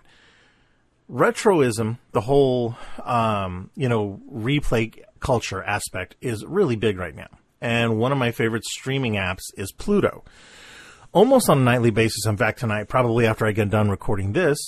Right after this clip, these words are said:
I will no doubt, you know, go to lay down for a while and probably watch an episode or two of Star Trek: The Next Generation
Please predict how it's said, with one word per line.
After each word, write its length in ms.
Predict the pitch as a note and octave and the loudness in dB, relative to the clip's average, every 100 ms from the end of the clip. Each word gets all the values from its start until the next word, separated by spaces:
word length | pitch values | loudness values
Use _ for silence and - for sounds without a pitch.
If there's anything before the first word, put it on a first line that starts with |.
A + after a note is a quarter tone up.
| - | -10
I 120 | G2+ | -8
will 120 | G2+ | -4
no 140 | G#2+ G#2 | -4 -4
doubt, 320 | G2 F#2 F#2 _ _ | -4 -6 -8 _ _
you 100 | G#2+ | -8
know, 100 | G2+ | -6
go 160 | F#2+ G#2 | -4 -2
to 80 | G#2 | 0
lay 120 | G#2+ | 0
down 200 | G#2 G#2 | -2 -4
for 80 | G#2+ | -4
a 60 | |
while 180 | G2+ G#2+ | -2 -4
and 80 | G#2 | -2
probably 240 | B2+ A2 | -2 0
watch 320 | G#2+ G#2 - | 2 2 0
an 140 | - G#2 | -6 -4
episode 360 | G#2 G#2+ A#2 | -4 -2 0
or 80 | G#2 | 0
two 360 | G2+ A#2 G#2+ A2 | -2 -2 -2 -2
of 200 | G#2 G2 | -6 -8
Star 220 | - A2+ | -6 -4
Trek: 220 | A2+ A2 | -4 -6
The 60 | G#2 | -6
Next 180 | G#2 - | -8 -6
Generation 640 | A2 G2+ A2 - F2+ E2+ | -6 -4 -4 -6 -10 -12